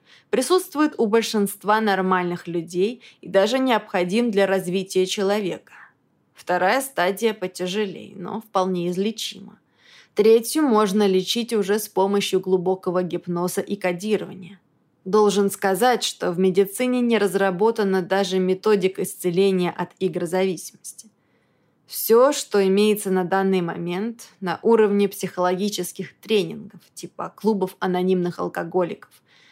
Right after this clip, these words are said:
Гипноз и регулярные сеансы с психологом, и даже это осуществимо только при обязательном условии добровольного желания пациента исцелиться. К сожалению, у вашего сына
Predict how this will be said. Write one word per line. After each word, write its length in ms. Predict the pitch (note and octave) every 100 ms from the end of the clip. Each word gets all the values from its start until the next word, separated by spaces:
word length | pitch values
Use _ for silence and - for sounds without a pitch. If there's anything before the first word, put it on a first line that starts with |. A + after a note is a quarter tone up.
| _ _ -
Гипноз 500 | G3 - D#4+ E4+ C#4
и 80 |
регулярные 640 | B3+ A3 A3+ A#3 A#3+ A3 G3+
сеансы 500 | G3+ G#3 G#3+ G#3 F3+
с 120 | -
психологом, 840 | F#3+ F3 - G#3+ A3+ A#3 B3 C4+
и 60 | A#3+
даже 640 | E3 F#3+ G3+ G3+ A3 A3 -
это 500 | F3+ D#3+ - A3+ G#3
осуществимо 840 | G3 - F3 F#3 - F3 F#3 F3
только 420 | - F#3 F#3+ -
при 160 | G#3+ G#3
обязательном 760 | F#3 E3+ E3+ F#3+ G3 A3+ A#3+ A#3
условии 480 | A3 - F3 F3 G3
добровольного 800 | F3 F#3+ F3+ E3+ F3 F3 G3+ G3
желания 500 | E3 E3+ F3+ F3+ F3
пациента 720 | - F#3 - F3 F3 F3 - -
исцелиться. 720 | - - F3+ E3 - - - _ _ _ _ _ _ _ _ _ _ _
К 80 | -
сожалению, 840 | - G3 G3+ G#3 G#3 G3+ G3 F#3+
у 120 | G3 F3+
вашего 500 | F#3+ F#3 - E3+ F3
сына 640 | - F#3+ F#3+ F#3 F3+ E3